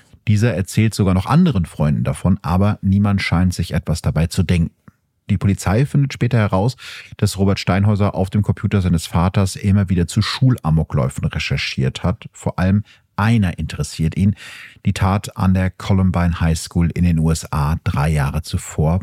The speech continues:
bei der zwei Schüler insgesamt dreizehn Menschen getötet haben. Genau so will Steinhäuser sich offenbar auch an seinen Lehrern rächen, die ihm in seinen Augen wohl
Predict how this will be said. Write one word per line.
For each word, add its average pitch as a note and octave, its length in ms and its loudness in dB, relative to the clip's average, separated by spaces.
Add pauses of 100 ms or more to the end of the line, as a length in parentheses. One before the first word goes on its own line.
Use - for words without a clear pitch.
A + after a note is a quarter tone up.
bei D#2 100 0
der D2+ 400 0
zwei - 340 -2
Schüler F2+ 380 0
insgesamt F2 560 0
dreizehn D#2+ 560 0
Menschen C#2+ 540 -2
getötet - 540 -8
haben. - 260 -8 (600)
Genau G2+ 540 2
so A#2+ 580 0
will A#2+ 540 2
Steinhäuser G2+ 640 2
sich F2+ 360 -2 (140)
offenbar F#2 440 0
auch G2 260 0
an F#2+ 140 2
seinen E2 240 2
Lehrern E2+ 320 2
rächen, G#2 540 2 (120)
die F#2+ 220 2
ihm G2+ 360 0 (120)
in F#2+ 160 0
seinen F2 580 0
Augen F2 380 0
wohl E2 300 0